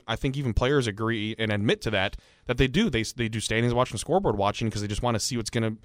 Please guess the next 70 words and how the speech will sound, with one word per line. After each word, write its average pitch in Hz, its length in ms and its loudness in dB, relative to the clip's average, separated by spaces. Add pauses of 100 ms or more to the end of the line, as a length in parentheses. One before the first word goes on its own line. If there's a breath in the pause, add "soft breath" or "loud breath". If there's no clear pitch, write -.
(180 soft breath)
be 110 80 -6
going. 123 340 4
And 107 180 2 (260 soft breath)
I 120 40 -4
know 120 80 2
Mattias 117 380 2
Ekholm 127 200 2
and 120 100 0
Philip 120 180 0
Forsberg 113 300 0
talked 110 220 0
about 110 80 0
in 101 40 -4
the 101 60 -2
player 151 240 2
show 110 220 2
is, 107 160 -2 (400 soft breath)
does 123 140 0
this 131 120 0
team, 135 260 6
is 123 100 0
this 123 120 -2
team 160 120 4
gonna 131 120 6
do 120 120 2
better 107 220 4
when 117 100 0
their 107 80 2
backs 98 380 -2
are 104 140 2
against 117 280 -2
the 151 60 2
wall, 139 320 4 (280)
when 123 140 2
they 110 80 0
see 120 260 0
these 120 140 0
other 127 120 4
teams 123 320 0
are 110 60 2
pushing 139 420 2
and 110 140 0
they 101 80 0
have 104 180 -4
to - 80 -8
play 113 140 0
catch 110 300 -2
up? 143 180 4 (300 soft breath)
Because, 120 400 0 (220)
yeah, 147 220 4
the, 110 120 -2
the 110 240 -8
rest 107 360 0
is 135 80 -2
gonna 143 200 0
be 147 120 -4
great. 107 300 -2 (800)
Practice - 380 0
time 120 140 -2
is 113 80 -2
gonna 107 120 -4
be 98 80 -6
great. 104 180 -4
They're 104 80 -6
gonna 110 140 -2
get 101 120 -2
a 98 40 -6
lot 131 180 -2
of 107 100 -2
it. 98 120 -8